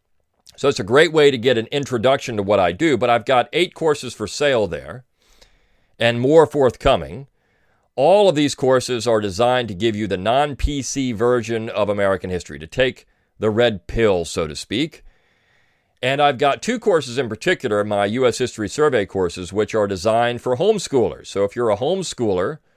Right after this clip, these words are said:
and you want a good curriculum, and, uh, my family is homeschooled, all of our children from the beginning, and you want a solid history curriculum, that's why I designed the United States History eighteen, to eighteen sixty-five and eighteen sixty-five the present.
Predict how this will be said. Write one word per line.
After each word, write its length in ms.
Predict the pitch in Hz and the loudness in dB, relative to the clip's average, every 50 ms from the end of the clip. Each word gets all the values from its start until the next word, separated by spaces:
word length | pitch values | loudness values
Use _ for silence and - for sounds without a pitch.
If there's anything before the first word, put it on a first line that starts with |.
| _ _ _ _ - | _ _ _ _ -10
and 100 | 98 104 | -8 -6
you 120 | 104 104 | -6 -2
want 260 | 107 123 131 135 131 | 0 2 2 2 2
a 140 | 123 113 107 | 2 0 0
good 320 | 92 82 - 139 151 - | -2 0 2 2 2 2
curriculum, 560 | - - 127 131 160 175 - 110 92 80 90 104 | -2 -2 0 0 0 0 0 -4 -6 -4 -4 -4
and, 180 | 101 101 98 - _ _ _ _ _ _ _ _ _ _ _ _ | -6 -8 -10 -16 _ _ _ _ _ _ _ _ _ _ _ _
uh, 160 | 90 90 92 | -8 -6 -6
my 180 | 95 107 117 123 | -4 -2 -4 -4
family 360 | - - 131 123 120 123 117 | -2 -2 -4 -2 -2 -2 -2
is 120 | 110 101 | -4 -2
homeschooled, 600 | 117 117 123 127 120 - - 117 113 113 117 117 | -2 -2 -2 -2 -4 -6 -4 -2 0 2 2 2
all 200 | 110 104 110 113 | 2 0 2 0
of 80 | 110 101 | 2 2
our 140 | 110 107 101 | 0 0 -2
children 360 | - - 113 110 107 110 107 | -2 -2 -2 -2 -2 -4 -4
from 200 | - 123 117 110 | -4 -4 -4 -4
the 60 | 101 | -6
beginning, 500 | 90 92 87 85 107 131 135 101 85 85 | -8 -8 -6 -4 -2 -2 -2 -4 -6 -8
and 100 | 85 95 | -8 -8
you 120 | 104 104 90 | -6 -6 -2
want 260 | 95 101 101 101 - - | -2 0 -2 -2 -4 -8
a 100 | 98 90 | -10 -10
solid 640 | - - - - - 123 123 131 139 143 143 123 | -8 -10 -10 -4 -4 -2 -2 0 0 -2 -4 -4
history 340 | 113 127 131 - - 135 127 | -4 -6 -6 -6 -6 -8 -10
curriculum, 640 | 117 - 113 123 131 123 - 82 80 - - 107 - _ _ _ _ _ _ _ _ _ _ _ | -6 -4 -2 -2 -2 -4 -6 -12 -14 -14 -16 -18 -20 _ _ _ _ _ _ _ _ _ _ _
that's 180 | 120 127 - - | -8 -8 -4 0
why 180 | 143 139 135 | 2 4 4
I 20 | 131 | 4
designed 640 | 123 117 92 107 110 107 107 107 107 104 107 104 90 | 2 0 0 2 2 2 4 2 0 -2 -4 -8 -8
the 160 | 107 98 98 | -6 -6 -6
United 420 | 95 95 98 104 104 107 104 101 95 | -6 -4 -6 -4 -4 -2 -2 -2 -2
States 220 | - 107 95 - | -4 -6 -6 -4
History 320 | 110 104 - - 101 98 | -6 -8 -6 -6 -6 -6
eighteen, 240 | 98 90 - 101 71 | -6 -6 -10 -16 -16
to 180 | - - 104 107 | -12 -8 -4 -4
eighteen 260 | 101 95 - 101 92 | -4 -4 -8 -12 -12
sixty-five 540 | - - 95 - - 95 - 107 104 104 101 | -10 -12 -12 -12 -14 -8 -4 -2 0 0 -2
and 80 | 98 | -2
eighteen 240 | 95 92 - - 90 | -6 -8 -10 -12 -14
sixty-five 480 | - - 92 - - 113 - 87 85 85 | -12 -12 -12 -14 -12 -8 -4 -4 -4 -4
the 80 | 90 | -8
present. 460 | - - 113 120 117 90 95 90 - | -8 -2 -2 -2 0 -2 -6 -8 -10